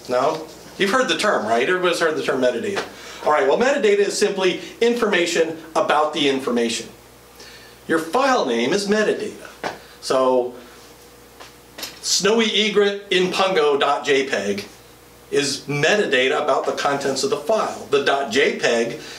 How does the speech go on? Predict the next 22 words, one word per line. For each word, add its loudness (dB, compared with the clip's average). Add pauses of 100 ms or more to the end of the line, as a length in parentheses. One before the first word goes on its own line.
tells 0
you 2
and 2
the 0
computer 0
and 0
the 2
applications -2
the 2
format 0
that 0
that 2
information -2
takes, -2
right? 2
It's -4
a 0
J 0
peg 0
compressed -4
digital -2
image. -2